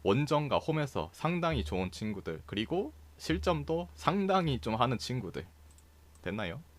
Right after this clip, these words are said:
그 다음에 이제 세 번째. 세 번째는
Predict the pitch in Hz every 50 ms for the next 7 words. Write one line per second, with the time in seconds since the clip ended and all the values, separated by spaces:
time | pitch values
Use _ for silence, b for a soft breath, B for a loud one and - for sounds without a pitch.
0 | B B B B B B B B B B B B B B - - - - 107 104
1 | 117 117 107 98 98 - - 160 160 165 160 - - 87 82 - - - - -
2 | - - - - - - - - - - - - - - - - - - - -
3 | - - - - - - - - - - - - 113 113 120 120 117 - 101 98
4 | 110 123 131